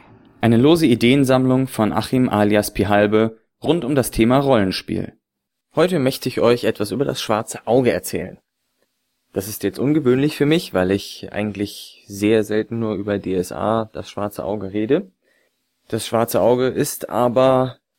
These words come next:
als mein Einstieg im Rollenspiel verankert. Und ich dachte, da erzähle ich einfach mal so ein bisschen was zu meinen Erfahrungen mit D S A, was mir da so in den Sinn kommt. Und insbesondere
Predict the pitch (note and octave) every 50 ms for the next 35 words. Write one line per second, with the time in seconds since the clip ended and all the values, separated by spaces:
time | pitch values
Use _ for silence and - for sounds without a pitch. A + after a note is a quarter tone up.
0 | _ _ - G#2 A2 A2 A2 A2 G2+ - - - - G#2+ G#2+ G#2 G2 F#2+ F#2+ G2+
1 | G2+ - - F#2+ A2 C3+ C#3+ - - - C#3 C#3+ - - - - A#2+ A2+ G2+ G2+
2 | A2+ C3 D#3 D3 A#2 - - - G#2 F#2+ F#2 F2+ - - A2+ - - F#2 F#2 F2+
3 | - A2 G2+ - - - _ _ _ _ _ _ _ _ _ _ _ - _ _
4 | _ _ - A2 A2+ A2+ A2+ A2 A2 A2 G#2 - - - - - _ _ _ _
5 | _ A2 G#2+ - - G#2+ A2 - - D#3 E3 F#3 F#3+ F#3 - _ _ _ _ _
6 | _ - F#2 F#2 G#2+ G#3 - B2 A#2+ A#2+ A2+ G2+ G2 G#2+ G#2+ G#2 - G#2+ G2+ G2
7 | G2 G2+ G2 F#2+ G#2 G#2 - - A2 G#2+ G2+ G2+ - - - A2+ G#2 G2 F#2+ G2+
8 | G#2+ F#2 F2+ - - B2 A#2 A#2 A#2 A2+ A2 G#2+ G#2 G2+ G2+ G2+ - - - _
9 | _ _ _ _ - G#2+ G2+ G2+ G2+ - - F#2 A#2 A#2+ A#2+ B2 A2+ A2+ - -
10 | - A2 G2+ F#2 F#2+ F#2+ F#2+ F#2+ F#2 F#2 - _ _ _ _ _ _ - - A#2+
11 | A#2 A2+ G2+ G2+ G2+ G2 G2 G2 A#2+ C3+ D#3 D3+ - - A#2+ G#2+ A2+ A2 G#2+ -
12 | - - _ _ _ _ _ _ _ - - B2 B2+ B2 A#2+ A#2+ A#2+ A#2 A#2 A#2
13 | A2+ - - - - - - _ _ _ - A2+ A#2+ - - A#2 G#2 G#2+ G#2 A#2
14 | B2+ B2+ B2 B2 B2 B2 B2 B2+